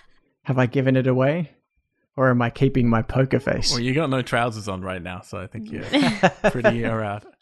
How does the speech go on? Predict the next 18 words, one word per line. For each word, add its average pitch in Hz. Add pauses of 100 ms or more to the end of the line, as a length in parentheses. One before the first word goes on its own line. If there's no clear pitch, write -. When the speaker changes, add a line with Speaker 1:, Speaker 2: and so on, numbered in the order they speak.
Speaker 3:
You're 285
keeping 277
your 233
poker 202
face. - (520)
Speaker 2:
Now 156
we 156
cut -
to 127
one 127
of 123
my 117
absolute 123 (240)
favorite 117 (120)
scenes 123
in -
the 127
film. -